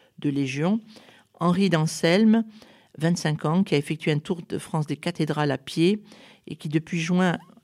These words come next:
où il a croisé le chemin du sang, celui de l'assaillant d'Annecy et qui a poignardé des bébés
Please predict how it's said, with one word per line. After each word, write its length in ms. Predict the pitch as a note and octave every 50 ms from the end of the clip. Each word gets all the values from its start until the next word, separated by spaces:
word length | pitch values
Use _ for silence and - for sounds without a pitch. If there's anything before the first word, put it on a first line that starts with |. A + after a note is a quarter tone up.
| _ _ _ _ _
où 100 | - E3
il 120 | D#3 D3+ D#3
a 80 | D3
croisé 340 | - - - E3 D#3 D#3+ E3+
le 120 | E3 D3+
chemin 320 | C#3+ - - D#3 D3+ D3+ D3+
du 120 | C#3 C#3
sang, 400 | C#3 - - - E3+ E3+ F3+ - -
celui 340 | - - - D#3+ D3+ D#3 D#3+
de 140 | C#3+ D3 C#3+
l'assaillant 480 | C3+ C#3 C#3+ - - D3 C#3+ D3 D3 C#3+
d'Annecy 480 | D3 C#3 C#3 C3 - - - - D#3
et 80 | C#3+ C3
qui 120 | - -
a 60 | C#3
poignardé 480 | C3+ - C#3+ C#3+ C#3+ C#3+ C3+ C#3+ - C#3+
des 140 | B2+ C3 B2+
bébés 340 | C3+ C3 B2 B2 C#3 C#3